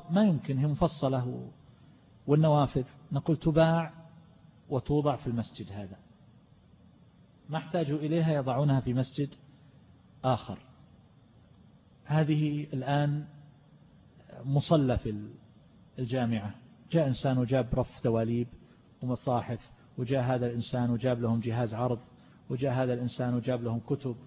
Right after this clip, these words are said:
وجاء هذا وجاب لهم فرش، استغنوا عنها، وبني مسجد في هذه الجامعة، وجاءهم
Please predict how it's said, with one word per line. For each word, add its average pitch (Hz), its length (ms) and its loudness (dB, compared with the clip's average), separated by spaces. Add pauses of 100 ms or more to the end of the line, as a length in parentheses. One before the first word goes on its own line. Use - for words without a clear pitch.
(460)
وجاء 127 420 -4
هذا 127 120 -4
وجاب 123 240 -4
لهم 123 180 0
فرش، - 500 -2 (120)
استغنوا 180 460 2
عنها، 117 400 -4
وبني 160 320 4
مسجد 143 360 -2
في - 180 -8
هذه 113 140 -6
الجامعة، 110 440 -8 (1400)
وجاءهم 143 480 0